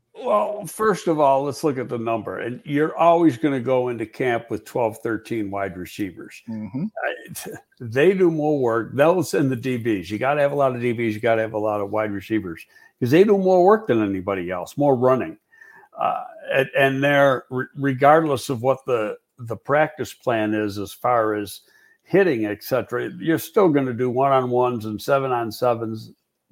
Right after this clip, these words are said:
Speaker 1: things of that sort. So you gotta have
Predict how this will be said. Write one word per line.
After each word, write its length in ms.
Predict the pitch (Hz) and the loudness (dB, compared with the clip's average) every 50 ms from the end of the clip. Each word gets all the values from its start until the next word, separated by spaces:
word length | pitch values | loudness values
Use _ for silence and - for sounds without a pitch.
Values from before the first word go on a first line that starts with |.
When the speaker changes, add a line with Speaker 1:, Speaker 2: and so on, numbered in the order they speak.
| - - - | -20 -8 -4
Speaker 1:
things 260 | 160 156 151 135 120 | 0 0 0 0 -2
of 120 | 127 120 | -4 -4
that 220 | 127 127 127 117 - | -2 -2 -2 -2 -4
sort. 340 | - - 135 127 117 107 - | -4 -2 0 0 -2 -2 -2
So 300 | - 135 123 117 107 - - _ _ _ _ _ _ _ _ _ _ _ _ _ | 0 2 2 2 0 -4 -10 _ _ _ _ _ _ _ _ _ _ _ _ _
you 240 | - 139 135 135 139 | -10 -6 -6 -4 0
gotta 360 | 139 170 170 175 170 165 151 | 4 6 6 8 8 6 6
have 560 | 123 123 131 139 135 127 127 123 123 117 104 | 4 4 4 4 6 6 4 4 2 -2 -6